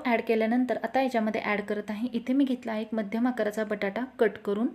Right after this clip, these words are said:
बटाटा ॲड केल्यानंतर याच्यामध्ये ॲड केले आहेत अर्धी वाटी ताजे मटार, म्हणजेच हिरवा वाटाणा. तर इथे मी ताजे मटार वापरले आहेत. जर तुमच्याकडे ताजे मटार नसतील तर तुम्ही इथे फ्रोझन मटारही वापरू शकता. त्यानंतर याच्यामध्ये ॲड केले आहेत वीस ग्रॅम शेंगदाणे.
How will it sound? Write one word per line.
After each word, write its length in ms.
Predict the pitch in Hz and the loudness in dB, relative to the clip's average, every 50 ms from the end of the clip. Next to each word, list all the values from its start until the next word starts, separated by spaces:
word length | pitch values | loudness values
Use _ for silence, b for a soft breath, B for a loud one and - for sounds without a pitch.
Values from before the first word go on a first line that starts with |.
| B B B B B B | B B B B B B
बटाटा 320 | 226 220 - 277 277 302 285 | -2 2 2 4 2 4 2
ॲड 160 | 254 247 233 | 2 2 0
केल्यानंतर 360 | 240 240 226 226 226 220 233 | 0 0 0 0 0 -2 -2
याच्यामध्ये 400 | 226 208 - 220 220 220 220 - - | -4 -2 -2 -2 -2 -2 -2 -4 -4
ॲड 160 | - 202 196 202 196 | -2 -2 -2 -2 -2
केले 160 | 208 202 208 | -2 -2 -2
आहेत 220 | 208 226 226 - | -2 -4 -4 -2
अर्धी 220 | 220 214 208 240 247 | -4 -2 2 2 2
वाटी 280 | 262 254 226 240 233 233 - | 2 2 0 0 -4 -2 0
ताजे 240 | - 190 190 202 208 | 0 0 0 0 -2
मटार, 340 | 214 208 196 202 202 233 254 | -2 -2 -2 -2 0 2 2
म्हणजेच 360 | 240 220 202 214 220 220 - - | 0 2 2 0 0 0 -4 -8
हिरवा 320 | - 233 226 196 208 208 | -6 -4 0 0 2 2
वाटाणा. 420 | 196 196 196 196 190 190 190 220 262 B B B B B B B B | 2 0 0 0 -2 -2 -2 -4 -6 B B B B B B B B
तर 60 | 247 | 0
इथे 160 | 247 247 285 277 | 2 4 4 4
मी 100 | 285 277 285 | 4 6 6
ताजे 240 | 247 226 208 240 247 | 4 4 6 4 4
मटार 300 | 262 254 240 233 226 220 | 4 4 4 4 4 2
वापरले 340 | 214 208 214 202 196 202 | 0 0 -2 -2 -2 -2
आहेत. 140 | 208 208 226 | -2 -4 -2
जर 140 | 214 233 247 240 | 0 0 0 2
तुमच्याकडे 380 | 262 254 247 240 226 - 220 220 220 | 2 2 2 2 0 -2 -2 0 0
ताजे 200 | 214 208 208 214 | -2 -2 0 -2
मटार 280 | 202 202 196 202 202 196 | -4 -2 -2 -2 -2 0
नसतील 420 | 214 247 254 247 - 226 208 196 | 2 0 0 0 0 -2 -2 -2
तर 40 | 220 208 - | -4 -6 -4
तुम्ही 200 | 208 214 214 208 | -4 -4 -4 -4
इथे 140 | 196 240 254 | -2 -4 -4
फ्रोझन 380 | 254 - 226 214 208 214 220 | 0 2 2 2 2 2 0
मटारही 420 | 220 214 196 202 202 196 202 247 269 | 0 -2 -2 -4 -4 -2 0 0 2
वापरू 300 | 285 233 196 - 202 208 | 2 2 2 2 -2 -2
शकता. 380 | - 202 196 - - - 196 247 B B B B B B B - | -2 -4 -6 -6 -6 -6 -6 -6 B B B B B B B 4
त्यानंतर 320 | 285 285 302 294 285 269 | 6 6 6 8 6 6
याच्यामध्ये 400 | 247 240 - 226 220 220 214 - | 4 4 2 0 0 0 0 -2
ॲड 200 | - 214 202 196 202 | -2 -2 -2 -2 -2
केले 160 | - 202 208 | -2 -2 0
आहेत 260 | 208 196 247 240 - - | 0 -2 -4 -6 -4 -4
वीस 200 | 220 220 220 - | -4 -4 -2 -2
ग्रॅम 200 | - 208 208 226 233 | -2 -2 0 -2 0
शेंगदाणे. 520 | - 247 220 208 202 202 190 190 202 247 | 0 0 0 0 0 0 0 0 0 -2